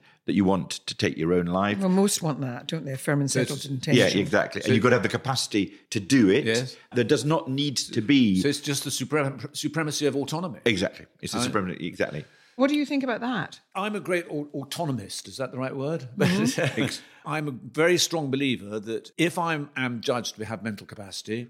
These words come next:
Speaker 3: judged to have, to use the old language, of sound mind,
Speaker 1: Mm-hmm.
Speaker 3: and I believe that I'm suffering intolerably, subjectively, that I should be entitled to take
Speaker 2: But
Speaker 3: my
Speaker 2: don't,
Speaker 3: own
Speaker 2: but
Speaker 3: life,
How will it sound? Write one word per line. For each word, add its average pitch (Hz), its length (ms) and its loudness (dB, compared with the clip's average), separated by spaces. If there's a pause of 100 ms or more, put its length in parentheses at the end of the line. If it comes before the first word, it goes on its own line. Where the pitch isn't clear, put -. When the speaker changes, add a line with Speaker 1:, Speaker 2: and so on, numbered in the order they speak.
(140)
Speaker 3:
judged 123 300 -6
to 120 60 -4
have, 107 280 -4 (300)
to - 120 -8
use 117 140 -2
the 120 120 2
old 110 160 2
language, 104 340 -6
of 101 120 -10
sound 107 320 -4
mind, 104 400 -10
Speaker 1:
Mm-hmm. 107 220 -2 (340)
Speaker 3:
and 123 360 -2
I 135 220 0
believe 131 500 -4
that 120 120 -2
I'm 113 420 -4
suffering 120 420 -4
intolerably, 104 720 -6 (480)
subjectively, 120 840 -4
that 123 140 -8
I 131 80 -4
should - 140 -8
be 139 80 -6
entitled 131 360 -8
to - 80 -16
take 143 160 -2
Speaker 2:
But 320 80 2
Speaker 3:
my 269 60 4
Speaker 2:
don't, 277 120 8
Speaker 3:
own 262 40 6
Speaker 2:
but 160 60 8
Speaker 3:
life, 151 80 4